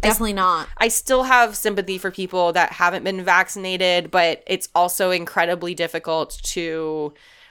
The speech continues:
Speaker 1: it's incredibly difficult to engage with those people, and I find myself less and less, like, willing to even try, you know, because
Speaker 2: Right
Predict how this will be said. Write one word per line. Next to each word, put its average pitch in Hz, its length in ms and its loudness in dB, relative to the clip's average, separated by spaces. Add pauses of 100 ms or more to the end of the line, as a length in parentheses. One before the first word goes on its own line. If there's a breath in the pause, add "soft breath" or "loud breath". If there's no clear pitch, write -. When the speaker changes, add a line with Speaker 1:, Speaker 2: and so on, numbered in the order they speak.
(240 soft breath)
Speaker 1:
it's 220 140 2
incredibly 233 420 -2
difficult 196 360 -2
to - 100 -6
engage 165 460 -4
with 190 100 -10
those 196 160 -2
people, 180 580 -2
and 170 140 -2
I 170 60 0
find 165 240 -2
myself 156 400 -4
less 160 240 -2
and 151 100 -8
less, 147 440 -4 (200)
like, 135 240 -4
willing 151 400 -2
to - 120 -12
even 151 560 -10 (360)
try, 127 580 2
you 180 160 -6
know, 170 320 -2
because 175 540 -4
Speaker 2:
Right 220 580 2